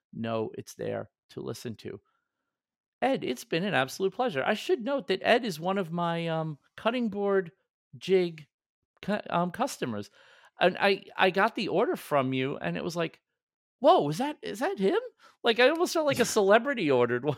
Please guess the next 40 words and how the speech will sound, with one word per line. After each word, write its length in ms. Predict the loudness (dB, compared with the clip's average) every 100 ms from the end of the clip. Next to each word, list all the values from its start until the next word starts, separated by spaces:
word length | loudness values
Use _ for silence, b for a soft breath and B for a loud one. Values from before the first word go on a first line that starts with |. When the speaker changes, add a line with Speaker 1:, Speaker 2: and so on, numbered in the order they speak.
| -2
Speaker 1:
It 60 | -4
was 140 | -4
very 300 | -2 0 -2
cool 320 | 0 -2 -2
to 120 | -8
see 160 | -10 -6
you 160 | -6 -4
order 240 | -4 -4
one. 360 | -2 -2 -4 -6
Uh, 100 | -8 b b b
I'm 120 | -6 0
wondering, 420 | 0 0 -2 -2
have 160 | -2 -4
you 80 |
used 320 | -2 -2 -2 -6
it 100 | -4
yet, 200 | -4 -4
and 100 | -4
how's 220 | -4 -4
it 80 | -4
work 200 | -6 -6
for 200 | 0 4
you? 120 | 6 4
Speaker 2:
Uh, 140 | 4
yeah, 220 | 6 6 6
it's 160 | 4
su-, 240 | -8 -8 -8
super 320 | -8 -8 -6
handy. 280 | -4 -4 -4
It's 160 | -4
just 220 | -8 -10
some, 280 | -6 -4 -4
I 100 | -4 -4
have 120 | -2
it 80 | -2
on 100 | -4
a 100 | -4
hook 220 | -6 -6
in 100 | -8
this, 300 | -10 -14